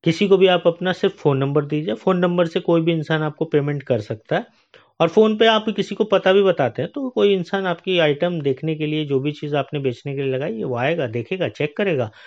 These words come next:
आपको पैसे देगा और ले जाएगा। और अगर ऑनलाइन ही करनी है, तो वो उस समय मौके के ऊपर भी ऑनलाइन कर सकता है, one to one, जहां आपको सामने दिखाई दे रहा होगा कि ये आदमी आपके साथ ऑनलाइन ट्रांजैक्शन कर रहा है।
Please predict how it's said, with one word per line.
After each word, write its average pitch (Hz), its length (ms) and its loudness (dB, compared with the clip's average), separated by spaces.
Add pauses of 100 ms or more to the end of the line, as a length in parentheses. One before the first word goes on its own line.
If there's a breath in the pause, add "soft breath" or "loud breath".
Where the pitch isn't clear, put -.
(260 loud breath)
आपको 160 200 -4
पैसे 214 300 0
देगा 135 300 0
और 135 100 0
ले 202 180 2
जाएगा। 139 360 0 (540)
और 156 100 4
अगर 190 200 4
ऑनलाइन 156 460 4
ही 220 80 2
करनी 208 320 2
है, 190 80 2
तो 147 160 2
वो 180 200 6
उस - 200 2
समय 156 300 0
मौके 190 340 0
के 214 500 -2
ऊपर 208 320 4
भी 185 140 2
ऑनलाइन 180 360 0
कर 170 140 2
सकता - 340 -2
है, 170 80 4
one 156 240 0
to 165 160 0
one, 156 220 0
जहां 143 280 0
आपको 165 240 -2
सामने 156 420 -2
दिखाई 175 320 -2
दे 196 120 -2
रहा 170 120 2
होगा 156 140 0
कि 151 140 -6
ये 151 120 0
आदमी 143 280 -2
आपके 139 300 -4
साथ 151 200 -2 (540 soft breath)
ऑनलाइन 147 340 2
ट्रांजैक्शन 147 540 0
कर 202 200 0
रहा 170 140 0
है। 156 100 -8